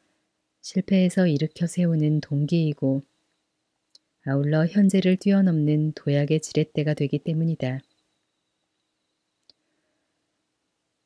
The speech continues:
갈매기의 꿈엔 이런 문장도 나온다.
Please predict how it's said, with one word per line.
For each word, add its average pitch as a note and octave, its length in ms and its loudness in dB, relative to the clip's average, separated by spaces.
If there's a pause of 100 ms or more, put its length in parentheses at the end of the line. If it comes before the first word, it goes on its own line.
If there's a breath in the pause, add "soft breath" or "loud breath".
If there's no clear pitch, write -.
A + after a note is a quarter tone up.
(160)
갈매기의 E3+ 540 2
꿈엔 E3 540 2
이런 D#3+ 320 4
문장도 D#3 460 2
나온다. D3 560 -2